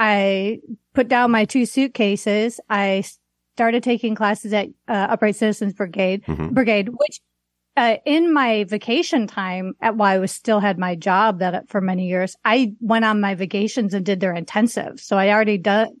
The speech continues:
Speaker 1: done levels one and two. And then while I was still living in Vegas, uh, U C B opened up in L A, but they didn't open a stage. They just had a training center.
Speaker 2: Right.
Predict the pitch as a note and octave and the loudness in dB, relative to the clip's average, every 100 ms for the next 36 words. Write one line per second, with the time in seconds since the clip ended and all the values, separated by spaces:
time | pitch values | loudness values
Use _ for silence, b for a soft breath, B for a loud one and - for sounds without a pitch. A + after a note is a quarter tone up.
0 | A3 A3 G3 F#3+ G3+ - G#3 G3 F#3 - | 0 0 2 0 -2 -2 -2 -2 -2 0
1 | A#3 - B B B B - A#3+ A#3 A#3+ | 0 -2 B B B B 0 2 4 2
2 | G#3 G3 G3+ - B3+ A#3+ G3+ F#3 F3+ G#3 | 2 2 0 0 2 2 0 -2 -2 0
3 | D4 A#3 F#3 F3+ - b b _ - G#3 | 0 0 -4 -6 -12 b b _ -2 2
4 | F#3+ F#3 A3+ B3 - A#3 A3+ A3 G#3 G#3+ | 2 0 0 0 2 2 2 2 2 2
5 | G3+ G3+ F#3 F#3 B3 A3 F3 F#3+ G3+ B3 | 2 0 -2 0 0 0 -4 -6 0 2
6 | G#3+ G#3 F#3 - - A#3 F3+ - G3+ E3+ | 2 0 -2 -4 -2 0 0 -4 -6 -2
7 | A3+ - G3+ F3 - G#3+ G#3+ A#3 F#3 - | -2 -2 -4 -4 -6 -4 0 2 0 -4
8 | F3+ F3 - _ - C2 | -6 -6 -12 _ -4 -4